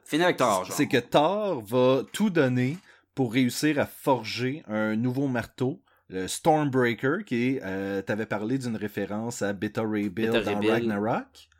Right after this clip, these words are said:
Speaker 1: Mhm.
Speaker 2: Euh, il y en a un autre ici, parce que Stormbreaker, c'est l'arme de Beta Ray Bill.
Speaker 1: Au lieu d'être le Mew Mew de, de Thor.
Speaker 2: Mew Mew.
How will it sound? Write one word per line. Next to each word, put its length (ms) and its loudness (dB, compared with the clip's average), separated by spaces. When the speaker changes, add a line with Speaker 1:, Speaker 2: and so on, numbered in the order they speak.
Speaker 1:
Mhm. 440 -4
Speaker 2:
Euh, 320 2
il 60 0
y 60 0
en 120 0
a 60 2
un 140 -2
autre 240 -6
ici, 220 -8
parce 180 -4
que 80 -4
Stormbreaker, 880 0
c'est 300 -2
l'arme 520 -4
de 140 -2
Beta 320 -2
Ray 220 0
Bill. 380 -6
Speaker 1:
Au 80 -8
lieu 140 0
d'être 220 0
le 120 -2
Mew 220 -6
Mew 400 -6
de, 220 -10
de 100 -8
Thor. 340 -8
Speaker 2:
Mew 160 -2
Mew. 220 -2